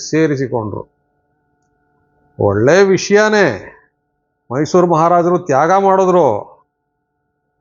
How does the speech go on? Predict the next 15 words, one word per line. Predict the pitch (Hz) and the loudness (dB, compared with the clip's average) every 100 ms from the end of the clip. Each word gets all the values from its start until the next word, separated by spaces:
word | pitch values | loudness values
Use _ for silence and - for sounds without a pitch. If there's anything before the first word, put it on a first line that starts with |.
| _ | _
ಆಮೇಲೆಲ್ಲ | - 156 185 202 196 180 170 151 | -2 0 0 2 2 4 2 2
ಏನಾಯ್ತು | 165 185 160 131 | 2 2 0 -2
ಅಂತ | 123 113 113 | -4 -4 -4
ಗೊತ್ತಲ್ಲ. | 117 139 - 160 110 113 135 139 - _ _ _ _ _ _ - | -4 -4 -2 -2 0 -2 -4 -10 -16 _ _ _ _ _ _ -2
ಬಹುಶಃ | 151 196 208 196 | 0 0 0 0
ಮೇಲ್ಗಡೆಯಿಂದ | 170 190 196 196 190 196 | 2 2 2 2 2 0
ನೀವು | 190 | 0
ನೋಡ್ತಾ | 175 175 175 175 | 0 0 0 0
ಇರ್ತೀರ. | 156 139 127 101 - _ _ _ _ _ _ _ _ _ _ _ _ _ - | 0 -4 -6 -8 -14 _ _ _ _ _ _ _ _ _ _ _ _ _ 0
ಈಗೆಲ್ಲ | 190 208 196 208 277 | 4 4 4 4 4
ಇವರೆಲ್ಲ | 254 220 220 247 247 208 214 247 240 214 180 147 123 123 - - _ _ _ _ _ _ _ - | 4 4 2 4 4 4 4 2 2 0 0 -2 -4 -8 -14 -20 _ _ _ _ _ _ _ -8
ರಾಜಕಾರಣಿಗಳು | 151 196 214 226 220 214 202 208 | -2 -2 0 0 2 2 2 4
ಒಂದೊಂದು | 196 190 202 202 | 2 2 0 0
ಹುದ್ದೆಗಳನ್ನೆಲ್ಲ | 156 170 170 214 208 202 202 196 196 185 | 0 0 0 2 2 2 2 2 2 2
ಹಿಡ್ಕೊಂಡು | 151 165 190 196 196 | 0 -2 -2 0 2